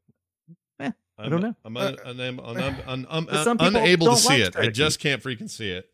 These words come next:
Speaker 2: With stupid. So your, to your point, I agree with you. Like, it's just not, it's just, Adam Driver's weird looking. He's a good actor. Dude is up for
Speaker 3: I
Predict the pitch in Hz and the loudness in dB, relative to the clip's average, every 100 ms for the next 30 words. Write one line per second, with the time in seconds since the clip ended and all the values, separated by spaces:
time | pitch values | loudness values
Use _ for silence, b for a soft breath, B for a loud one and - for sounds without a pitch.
0 | _ - 101 - 120 - 120 107 143 135 | _ -18 -16 -8 -8 -8 -10 -6 -2 0
1 | 135 143 135 139 135 135 165 165 120 107 | -2 -6 -6 -2 0 -2 -2 -2 0 -2
2 | 117 117 107 - 85 - _ _ _ _ | -2 -2 -2 -4 -10 -14 _ _ _ _
3 | _ 95 92 - 107 123 113 107 107 113 | _ -10 -10 -10 -6 -4 -4 -2 -2 -2
4 | - _ _ _ _ 107 - 131 - _ | -6 _ _ _ _ -10 -6 -6 -8 _
5 | - 113 180 151 151 139 135 135 127 139 | -4 0 2 4 4 4 2 2 2 0
6 | 127 123 _ _ _ - 104 90 147 143 | -2 -4 _ _ _ -6 -4 0 2 4
7 | 120 - 120 117 - _ _ - 143 147 | 2 0 -2 -2 -4 _ _ -2 2 2
8 | 123 123 - 123 113 104 95 _ _ _ | 2 0 -2 -4 0 0 -2 _ _ _
9 | _ _ _ - | _ _ _ -14